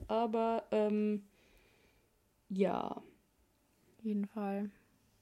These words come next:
Speaker 1: Ich freue mich einfach
Speaker 2: Mich zu.
Speaker 1: schon so sehr jetzt weiterhin auf die nächsten
Speaker 2: Ja,
Speaker 1: Folgen und auch
Speaker 2: ich
Speaker 1: auf die
Speaker 2: mich
Speaker 1: nächsten
Speaker 2: auch.
Speaker 1: Staffeln, wenn's
Speaker 2: Ja.
Speaker 1: noch ein bisschen mehr abgeht alles.
Speaker 2: Genau. Vor allem, wir haben jetzt noch vier, vier Folgen, dann sind wir mit der ersten Staffel fertig.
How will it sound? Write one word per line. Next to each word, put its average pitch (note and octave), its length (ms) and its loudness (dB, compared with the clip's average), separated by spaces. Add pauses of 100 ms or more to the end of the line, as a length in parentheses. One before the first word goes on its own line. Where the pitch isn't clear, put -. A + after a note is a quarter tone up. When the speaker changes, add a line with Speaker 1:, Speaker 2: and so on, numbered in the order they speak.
Speaker 1:
Ich - 120 -6
freue G3 220 4
mich G3+ 160 2
einfach F#3 400 2
Speaker 2:
Mich A3+ 160 -2 (160)
zu. - 160 -10
Speaker 1:
schon F#3 200 6
so F#3 280 8
sehr E3+ 460 2
jetzt - 500 -2 (640)
weiterhin G#3+ 600 10
auf F3+ 260 6
die G3+ 100 4
nächsten F#3 360 4
Speaker 2:
Ja, - 20 -2
Speaker 1:
Folgen F#3+ 520 6
und - 320 0
auch F#3 120 4
Speaker 2:
ich - 40 -10
Speaker 1:
auf G3 140 6
die G3+ 80 6
Speaker 2:
mich G3 100 8
Speaker 1:
nächsten A3 200 4
Speaker 2:
auch. A#3+ 40 2
Speaker 1:
Staffeln, E4 800 6 (480)
wenn's G#3 120 10
Speaker 2:
Ja. G#3+ 140 12
Speaker 1:
noch G3+ 100 6
ein G3+ 60 6
bisschen G#3+ 240 4
mehr F#3 180 4
abgeht - 460 6
alles. F3 480 6 (140)
Speaker 2:
Genau. G3 600 8 (300)
Vor - 220 8
allem, A#3 220 12
wir G3+ 120 8
haben G3+ 100 6
jetzt G3+ 200 6
noch G3 160 -2 (200)
vier, D4+ 640 8
vier B3 320 4
Folgen, C#4+ 500 6
dann G3+ 160 2
sind A3 120 4
wir G#3+ 60 4
mit G3+ 120 0
der - 120 -4
ersten G#3+ 280 0
Staffel F#3+ 220 -8
fertig. A3 420 -2